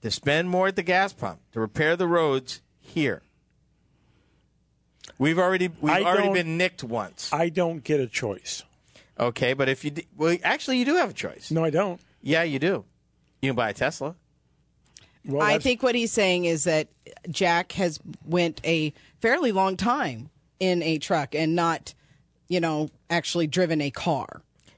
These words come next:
Speaker 1: Yeah, but
Speaker 2: Yeah, I
Speaker 1: you
Speaker 2: went a, I went a very long time without the. Am I willing to pay it?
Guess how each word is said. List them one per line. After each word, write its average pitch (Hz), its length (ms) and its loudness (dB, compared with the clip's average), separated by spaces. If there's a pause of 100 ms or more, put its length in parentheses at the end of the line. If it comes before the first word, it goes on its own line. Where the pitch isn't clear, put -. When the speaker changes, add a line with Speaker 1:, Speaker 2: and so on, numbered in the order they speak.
Speaker 1:
Yeah, 139 180 2
but 165 120 -2
Speaker 2:
Yeah, 156 60 4
I - 40 2
Speaker 1:
you 147 80 2
Speaker 2:
went 151 220 -2
a, - 100 0
I - 20 2
went 147 220 0
a - 20 -4
very 160 240 0
long 170 300 -2
time 143 320 -2
without 135 340 -2
the. - 80 -4 (320)
Am 208 180 4
I 220 120 4
willing 196 340 2
to 175 80 -4
pay 156 300 0
it? 156 80 -4